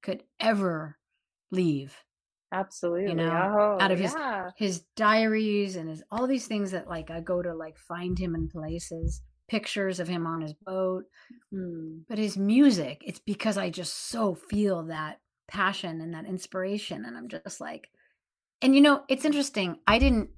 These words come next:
Speaker 1: when he was doing, like, this, like, da, da, da, dun, dun, dun, dun, you know, this
Speaker 2: Hmm.
Speaker 1: music, like, in the nineties, and I was, like,
Speaker 2: Yeah.
Speaker 1: you know, tripping out to my, like, Robbie Robertson and the Red Road
Speaker 2: <laughs>
Speaker 1: Ensemble and,
Speaker 2: <laughs>
Speaker 1: and David Byrne and,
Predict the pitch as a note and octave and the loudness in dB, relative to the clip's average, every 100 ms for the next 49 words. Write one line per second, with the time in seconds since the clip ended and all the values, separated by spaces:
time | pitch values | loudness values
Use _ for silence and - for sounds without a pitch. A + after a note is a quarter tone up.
0 | - - G#3+ A3 C4 B3+ A3+ G3 E3+ E3+ | -14 -2 2 4 2 0 0 0 0 0
1 | E3 E3+ - D#3 - _ - C#4 C#4 C4+ | -2 -4 -4 -8 -8 _ 2 4 6 6
2 | B3+ A#3+ C4 C4 B3+ - D#3 D#3+ - F#3+ | 6 4 6 4 0 -2 -2 -2 -2 -2
3 | F3+ F#3 - G#3+ - G3 F3 D#3+ D#3+ - | -2 -4 -4 -4 -4 -2 -2 -2 -6 -10
4 | - B3 _ - _ - G#3+ A3+ G3+ F#3 | -18 -18 _ -20 _ 2 6 6 6 6
5 | F3 F3+ F3+ F3+ E3+ - E3 F3 G3 F#3+ | 4 4 2 2 -2 -2 2 6 6 6
6 | D#3+ D#3 D#3+ E3 E3+ F#3 F#3 F#3 G#3+ C#4+ | 4 2 0 2 4 6 6 6 4 2
7 | A#3+ G3+ - _ - G#3 E3+ E3 - _ | -2 -8 -14 _ -4 -2 0 -4 -8 _
8 | _ - B3 A3+ G#3 F#3+ F#3+ - F3+ E3+ | _ 0 0 2 6 6 6 0 -4 -2
9 | E3 D#3 D#3+ D#3+ D#3+ D3+ D#3 D#3 D3 - | -4 -6 -4 -4 -2 -4 -4 -6 -8 -6
10 | D#3+ D3+ D3+ D#3+ E3 D#3 D#3+ D#3 D3+ D3 | -4 -2 -4 -2 -2 -2 -2 -2 -4 -2
11 | D#3 E3 D#3 C#3+ D3 D3 C#3+ _ C4 B3 | -2 -2 -4 -6 -12 -16 -20 _ -2 -2
12 | - - G#3+ F3 D#3+ F3 E3 D#3 F3+ F3 | -2 -10 -4 -4 -2 -2 -2 -2 0 0
13 | E3 E3+ E3+ D#3 D3+ | -2 0 0 0 -2